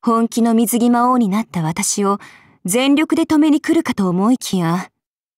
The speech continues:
なんか生温かい目で放置されているような。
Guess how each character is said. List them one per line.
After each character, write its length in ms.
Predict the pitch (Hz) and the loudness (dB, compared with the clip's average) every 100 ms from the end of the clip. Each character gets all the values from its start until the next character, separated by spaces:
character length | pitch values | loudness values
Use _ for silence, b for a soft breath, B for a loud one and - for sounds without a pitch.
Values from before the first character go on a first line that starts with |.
| _ _ _ | _ _ _
な 260 | - 180 165 | -4 -2 -2
ん 80 | 170 | -4
か 160 | - | -4
生 380 | 151 160 175 196 | -4 -2 0 -2
温 300 | 208 240 254 | -2 -4 -4
か 140 | - 277 | -2 0
い 60 | |
目 120 | 240 190 | 0 -2
で 80 | |
放 220 | 165 - 226 | -4 -2 -2
置 160 | 233 | -2
さ 200 | - 190 | -4 -4
れ 100 | 175 | -4
て 120 | 175 | -4
い 160 | 214 220 | -4 -2
る 120 | 233 | -2
よ 120 | 240 | -2
う 140 | 254 247 | -2 -4
な。 200 | 190 | -4